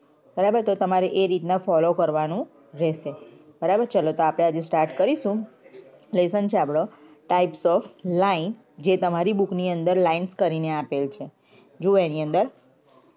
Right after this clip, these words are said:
Engineering ડ્રોઈંગ એ જુદા જુદા પ્રકારની રેખાઓ વડે દોરવામાં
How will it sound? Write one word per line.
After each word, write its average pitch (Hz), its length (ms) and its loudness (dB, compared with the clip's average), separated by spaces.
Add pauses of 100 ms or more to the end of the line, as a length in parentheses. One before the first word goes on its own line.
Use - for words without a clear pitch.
(760)
Engineering 247 680 4
ડ્રોઈંગ 185 320 2 (120)
એ - 100 2
જુદા 180 320 4
જુદા 220 260 2
પ્રકારની 202 760 2
રેખાઓ 196 500 2
વડે 185 240 4
દોરવામાં 160 600 0